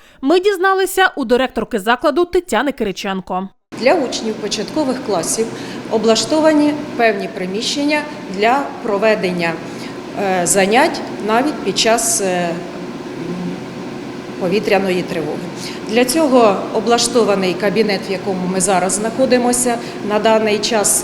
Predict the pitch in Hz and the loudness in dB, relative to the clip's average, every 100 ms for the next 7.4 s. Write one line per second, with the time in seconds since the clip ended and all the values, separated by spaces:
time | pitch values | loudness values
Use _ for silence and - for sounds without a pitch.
0 | 175 202 202 208 190 180 - 202 190 185 | -2 -2 0 0 2 0 0 0 0 -2
1 | - - - 190 190 180 220 208 226 220 | -8 -8 -4 0 0 2 2 4 4 4
2 | 185 190 180 175 190 202 277 311 311 220 | 4 2 0 0 0 2 2 2 2 0
3 | - 202 214 214 208 180 190 185 226 233 | -2 -4 -2 0 0 -2 -2 0 2 2
4 | 254 254 233 - 208 175 - 170 - 226 | 4 2 2 -2 -4 -4 -4 -6 0 0
5 | 285 - 233 196 233 220 202 - 185 170 | 2 0 0 2 2 2 0 0 0 0
6 | - 254 - - - - - - 214 190 | 0 0 -2 -10 -10 -8 -6 0 2 4
7 | 220 262 262 | 4 4 2